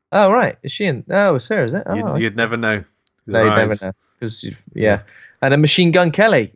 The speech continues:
Speaker 1: um, which is probably the most pointless casting
Speaker 2: Who, if you didn't know,
Speaker 1: of all time.
Speaker 2: uh, is a rapper who's got beef with Eminem, which, uh,
Speaker 1: Yeah.
Speaker 2: which I just know because I'm cultured. Um,
Speaker 1: Yeah.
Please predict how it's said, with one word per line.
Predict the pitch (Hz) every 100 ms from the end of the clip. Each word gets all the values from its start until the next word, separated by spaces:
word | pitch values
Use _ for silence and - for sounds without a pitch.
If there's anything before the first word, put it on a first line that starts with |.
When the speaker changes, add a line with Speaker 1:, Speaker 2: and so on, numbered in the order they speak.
| -
Speaker 1:
um, | 120 123 120 123 117
which | 135 -
is |
probably | - 127
the | 120
most | 113
pointless | - 160 143 104
casting | - 123 110 - 123
Speaker 2:
Who, | 117 104 98
if | 127
you | 117
didn't | 123 139
know, | 98 147
Speaker 1:
of | 139
all | 156
time. | 147 190 185
Speaker 2:
uh, | 113 110 107 -
is | 107
a | 104
rapper | 113 - 98
who's | 104 101
got | 95 92
beef | 113 -
with | 104
Eminem, | 101 101 107 101 _
which, | - -
uh, | 92 90
Speaker 1:
Yeah. | 147 98 - _ _
Speaker 2:
which | - 98
I | 98
just | 95 92
know | 95
because | 90 - 92
I'm | 87 90
cultured. | 110 85 - 85 _ _ _ _ _ _ -
Um, | 98
Speaker 1:
Yeah. | 95 101 76